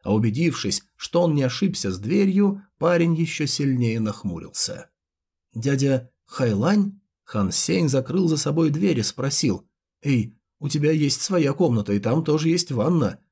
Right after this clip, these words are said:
Зачем ты пришёл ко мне?» Хан Сень не мог понять, зачем тот мог прийти в его ванную. Конечно, юноша мог бы воспользоваться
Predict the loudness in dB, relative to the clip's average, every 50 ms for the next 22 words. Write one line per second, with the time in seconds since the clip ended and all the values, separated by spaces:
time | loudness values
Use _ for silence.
0 | _ _ -10 -8 -4 0 0 2 2 2 0 0 0 0 0 0 2 2 2 2
1 | 2 2 0 -2 -6 -10 _ _ _ _ _ _ _ _ _ _ _ -8 -2 0
2 | 0 2 2 0 0 2 2 4 4 4 4 4 2 2 0 0 -2 0 2 2
3 | 2 2 0 -2 -6 _ _ _ -10 -6 -4 -4 0 0 2 2 2 0 0 0
4 | 0 0 0 0 0 0 0 0 0 0 0 2 2 2 2 2 2 2 2 0
5 | 0 -2 -4 -4 -6 -8 -10 -12 -14 _ _ _ _ _ _ -2 0 2 2 2
6 | 0 -2 -2 0 2 2 2 2 0 -2 -2 -2 0 2 4 4 2 2 2 0
7 | 0 0 -2 -2 0 0 0 2 2 2 2 2 2 2 2 2 0 -2